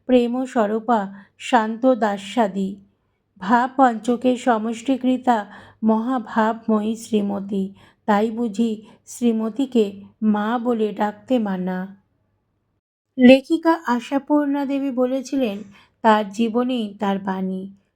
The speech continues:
লোকশিক্ষায় শ্রী শ্রী মার অবদানের কথা ভাবতে গেলে প্রথমেই মনে হয় মায়ের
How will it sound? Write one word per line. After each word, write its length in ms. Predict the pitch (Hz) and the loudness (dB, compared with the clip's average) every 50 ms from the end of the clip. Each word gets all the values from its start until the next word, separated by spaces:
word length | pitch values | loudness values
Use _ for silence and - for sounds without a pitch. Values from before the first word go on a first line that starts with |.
| _ - | _ 0
লোকশিক্ষায় 880 | 214 208 208 202 202 214 220 220 - 233 208 - - - 254 247 240 233 | 2 2 2 2 0 -2 -2 -2 -2 -6 -6 -6 -2 0 0 2 0 -2
শ্রী 220 | 233 - - 214 | -6 -6 -4 -4
শ্রী 220 | 196 202 - - 214 | -4 -2 -2 -2 -2
মার 360 | 196 202 196 196 196 208 220 | 0 -2 -2 -2 -2 -2 -2
অবদানের 520 | 214 208 208 220 202 233 226 226 226 233 226 | -4 -4 -4 -4 -2 -2 -2 -4 -4 -4 -4
কথা 460 | 226 233 233 233 233 247 220 185 - - - - - - - - 190 | -2 -4 -4 -2 -2 -2 -2 -2 -4 -10 -16 -20 -20 -18 -12 -8 -4
ভাবতে 460 | 175 208 214 208 208 - 233 233 220 | -2 0 0 -2 0 0 2 2 2
গেলে 240 | 226 226 220 220 214 | 2 0 -2 -2 -4
প্রথমেই 520 | 220 - 220 214 214 240 247 240 247 254 | -2 -2 -2 0 0 0 0 0 -2 -2
মনে 320 | 240 240 240 240 240 247 247 | -4 -4 -4 -4 -4 -4 -4
হয় 240 | 262 247 214 196 196 196 196 - - - _ - | -4 -4 -4 -6 -8 -12 -16 -20 -20 -8 _ 0
মায়ের 400 | 214 214 208 208 208 220 226 | 2 2 2 0 0 -2 -4